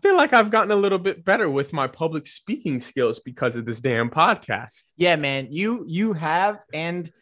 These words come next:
Speaker 2: since you mentioned it to me, the previous one about being more solidified in our statements, like, like adding like or fillers in there like that, um, or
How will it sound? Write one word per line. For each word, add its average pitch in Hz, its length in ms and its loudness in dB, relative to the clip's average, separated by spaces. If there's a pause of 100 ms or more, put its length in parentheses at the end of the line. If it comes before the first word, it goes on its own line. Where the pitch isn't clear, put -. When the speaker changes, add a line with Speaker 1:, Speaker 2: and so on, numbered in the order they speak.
Speaker 2:
since 160 320 -6
you 165 140 -6
mentioned 160 420 -6
it 151 160 -10
to 139 80 -12
me, 147 480 -10
the 131 180 -4
previous 156 560 -10
one 175 320 -10 (480)
about 127 460 0 (560)
being 143 680 -2
more 135 560 0
solidified 135 760 0
in 123 120 -6
our 107 100 -10
statements, 160 720 -12 (460)
like, 120 460 -4 (560)
like 117 320 -12 (120)
adding 131 300 0
like 135 420 -2
or 120 100 -10
fillers 135 400 -6
in 143 80 -6
there 139 160 -4
like 131 300 -4
that, 135 300 -2 (680)
um, 117 400 -6
or 139 520 2